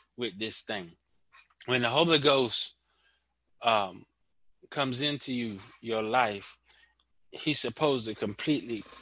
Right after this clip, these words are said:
take over you, just take you under. You have no control.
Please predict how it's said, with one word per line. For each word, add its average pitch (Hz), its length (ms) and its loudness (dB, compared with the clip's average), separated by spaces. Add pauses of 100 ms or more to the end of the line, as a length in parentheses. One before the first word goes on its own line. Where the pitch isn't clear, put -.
(200)
take 120 260 0
over 98 320 -2
you, 76 260 -12 (760)
just 110 280 -2
take - 300 4
you 120 220 -2
under. 107 400 0 (480)
You 123 140 2
have 123 260 6
no 127 260 4
control. 117 760 -2